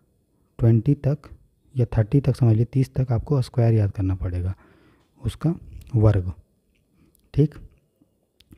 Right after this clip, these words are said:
तो यहाँ पे हम लिख देते हैं कि आपको तीस तक वर्ग लिख देते हैं तो आपको आसानी होगा याद करना। ठीक है, जैसे दस तक तो सबको याद रहता है, ठीक है, तो ग्यारह का स्क्वायर होता है एक सौ इक्कीस,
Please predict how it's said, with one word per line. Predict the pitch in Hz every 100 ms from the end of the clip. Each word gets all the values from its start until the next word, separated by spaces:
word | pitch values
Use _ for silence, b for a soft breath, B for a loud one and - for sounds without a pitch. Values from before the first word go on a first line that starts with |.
| b b b b b b b b - - - -
तो |
यहाँ | 110 117
पे | 123
हम | 120
लिख | 131 135
देते | 135 135
हैं | 151 156 -
कि | - 120
आपको | 107 - 120 _ 202 - - b b b _
तीस | - 120
तक | - 127 120
वर्ग | 120 127
लिख | 131 135
देते | 127 -
हैं | 135
तो | -
आपको | 110 -
आसानी | 123 117 120 127
होगा | 123
याद | 123 120 -
करना। | 123 143 147 b b b -
ठीक | 123 151
है, | 151 b b b -
जैसे | 110 -
दस | 131 123 127
तक | 139 -
तो | 135
सबको | 131 - 120
याद | 104 95
रहता | 92 - 104
है, | - _ -
ठीक | 131 127
है, | 143
तो | - 117
ग्यारह | 113 110 127
का | 120
स्क्वायर | - 123 120
होता | 120 -
है | 151 - b b b _
एक | 117 -
सौ | 139
इक्कीस, | 117 - 98 90